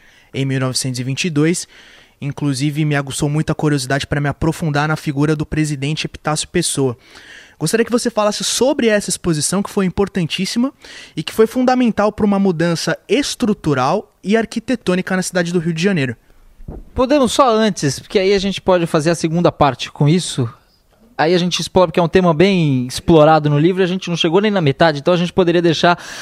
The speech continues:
Speaker 2: a exposição de vinte e dois, que realmente molda bastante a cidade, pra segunda parte. Eu queria só voltar um pouco na questão dos salões, onde os intelectuais, eh, se reuniam, podemos dizer assim.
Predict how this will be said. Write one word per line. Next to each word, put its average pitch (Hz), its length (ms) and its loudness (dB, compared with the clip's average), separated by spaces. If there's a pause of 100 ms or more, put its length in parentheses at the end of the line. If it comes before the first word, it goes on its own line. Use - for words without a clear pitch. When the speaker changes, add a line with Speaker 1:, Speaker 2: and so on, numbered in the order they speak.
(120)
Speaker 2:
a 165 140 4
exposição 170 600 2
de 147 120 0
vinte 151 240 0
e - 20 -4
dois, 175 340 4
que - 140 0
realmente 160 460 2
molda 151 400 6
bastante 143 460 0
a 147 40 2
cidade, 165 540 0 (840)
pra 180 160 6
segunda 185 380 2
parte. 160 400 2 (220)
Eu 247 100 4
queria 269 220 4
só 294 160 4
voltar 226 320 4
um 151 140 0
pouco 190 420 2 (240)
na 175 460 4
questão 202 580 2
dos 208 400 2
salões, 180 760 2
onde 185 380 2
os 185 200 2
intelectuais, 180 960 0
eh, 160 380 2
se - 160 -2
reuniam, 196 520 4
podemos 156 380 -4
dizer 147 240 -2
assim. 147 300 -2